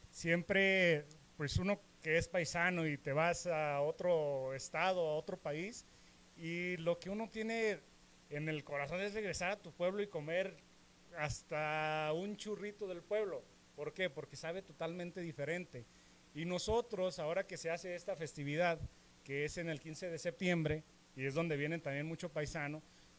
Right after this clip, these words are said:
tratamos de dar ese, ese, ese calor para que se sientan muy bien recibidos en su pueblo.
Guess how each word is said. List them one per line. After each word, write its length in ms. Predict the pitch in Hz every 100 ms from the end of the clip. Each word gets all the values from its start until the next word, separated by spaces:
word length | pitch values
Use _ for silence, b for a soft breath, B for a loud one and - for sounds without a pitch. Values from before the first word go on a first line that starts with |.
| -
tratamos 580 | 170 165 165 196 226 233
de 120 | 202
dar 320 | 175 190 214 - - - -
ese, 760 | 180 175 226 220 208 190 170 - - - - - - - - -
ese, 480 | 143 156 208 196 165
ese 160 | 160 214 208 190 165 151 139
calor 460 | 160 151 170 214 - - - - -
para 300 | - 147 147
que 120 | - 143
se 120 | 139
sientan 460 | - 160 180 190
muy 200 | 175 185
bien 200 | 180 196
recibidos 560 | 196 190 160 156 180 180
en 100 | 156
su 120 | 139
pueblo. 400 | - 165 196 165